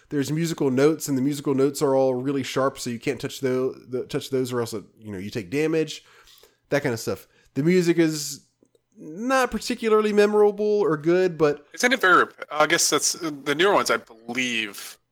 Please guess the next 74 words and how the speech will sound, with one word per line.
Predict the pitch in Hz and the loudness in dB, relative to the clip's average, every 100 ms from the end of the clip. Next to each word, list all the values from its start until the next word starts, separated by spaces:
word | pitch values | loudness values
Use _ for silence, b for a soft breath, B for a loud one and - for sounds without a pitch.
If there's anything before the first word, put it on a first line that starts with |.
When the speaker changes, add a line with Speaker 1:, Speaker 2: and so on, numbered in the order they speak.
| _ | _
Speaker 2:
Rayman | 135 139 139 | 0 2 2
sixty-four, | - - - | -2 -4 -2
I | 120 | -2
think, | 127 | -2
had | 104 - | -8 -10
very | 110 113 | -10 -8
repetitive | 98 - 110 107 | -10 -10 -6 -6
music, | 104 104 - | -8 -16 -16
like | - - | -12 0
Speaker 1:
I | 165 | 4
don't | 180 | 6
Speaker 2:
short | 180 | 6
track. | |
Speaker 1:
know, | 175 170 | 6 4
but | 151 165 | 4 4
in | 160 156 151 - 143 | 2 0 -4 -10 -4
Rayman | 151 190 202 170 | 4 6 6 4
Legends, | 151 147 139 | 4 4 2
I | 151 | 2
had | 170 | 2
some | 139 151 | 2 -2
of | |
my | 135 | -2
favorite | 110 127 120 | -2 -2 -2
music | 113 117 113 | -6 -8 -6
I've | 110 98 | -6 -8
ever | 107 104 | -8 -6
had, | 104 104 98 92 - | -6 -6 -6 -10 -16
I've | 104 | -12
ever | 101 98 | -10 -10
experienced | 95 - 95 196 | -10 -8 2 2
Speaker 2:
Oh, | |
Speaker 1:
in | |
the | - | 2
game. | 101 | 0
Speaker 2:
really? | 185 147 - | 0 0 -4
Okay. | 117 | -6
Speaker 1:
Yeah, | 101 107 - - | -6 -6 -10 -10
Speaker 2:
Maybe | 117 | -8
Speaker 1:
yeah. | |
Speaker 2:
I'm | 120 | -4
thinking | 123 117 113 | -6 -8 -12
of | |
the | 110 | -8
wrong | 110 | -8
one | 113 117 | -8 -10
then. | 110 - | -14 -8
Speaker 1:
So, | - 151 | 2 4
yeah, | 156 185 160 | 4 6 6
I | 175 | 8
wouldn't | 226 247 214 | 6 6 2
say | 208 | 4
it | 190 | 4
was | 156 | 2
repetitive. | 147 156 127 135 | 0 -2 -2 0
It | 170 202 226 | 0 0 0
may-, | 262 220 | 2 2
it, | |
maybe | 247 254 233 | 2 0 2
this | 180 180 | 2 4
one, | 185 | 4
yeah, | 170 175 139 | 4 2 0
it | 160 | -2
was | 175 | -2
a | 165 | 0
little | 175 170 | 0 2
bit, | 175 156 | 0 0
but, | 156 147 - _ _ _ _ _ _ _ _ _ _ _ | 0 -2 -8 _ _ _ _ _ _ _ _ _ _ _
you | 165 | -2
know, | 147 127 | 0 2
n-, | 165 175 | 2 2
nothing | 190 196 185 160 147 | 2 2 2 0 -2
worse | 135 143 | 0 0
than | 139 131 123 123 | 0 -2 -4 -12